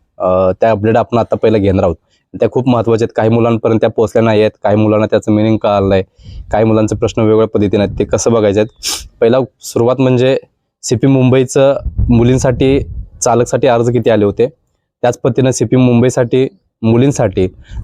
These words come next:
<coughs> शिपाई या पदासाठी चाल-, अर्ज किती आले होते एकूण, आणि मुलांसाठी शिपाई ड्रायव्हर चालकसाठी किती अर्ज आलेले होते हे आपण पहिला बघणार आहोत, कारण प्रत्येक मुलाचा प्रश्न काल तोच होता की "सर, तिन्ही घटकामध्ये किती किती अर्ज आले होते सांगा."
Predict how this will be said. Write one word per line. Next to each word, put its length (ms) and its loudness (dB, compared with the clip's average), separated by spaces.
<coughs> 880 -4
शिपाई 360 0
या 100 2
पदासाठी 560 0
चाल-, 420 0
अर्ज 300 0
किती 160 -2
आले 160 2
होते 220 0
एकूण, 260 -2
आणि 200 0
मुलांसाठी 680 0
शिपाई 480 0
ड्रायव्हर 440 2
चालकसाठी 760 -2
किती 520 -4
अर्ज 240 2
आलेले 200 0
होते 140 -2
हे 100 2
आपण 280 0
पहिला 160 2
बघणार 280 0
आहोत, 200 0
कारण 140 0
प्रत्येक 380 -2
मुलाचा 280 2
प्रश्न 300 -4
काल 220 -2
तोच 140 -2
होता 180 -2
की 80 0
"सर, 240 0
तिन्ही 380 0
घटकामध्ये 420 0
किती 200 -2
किती 180 0
अर्ज 200 0
आले 140 0
होते 160 -4
सांगा." 340 -2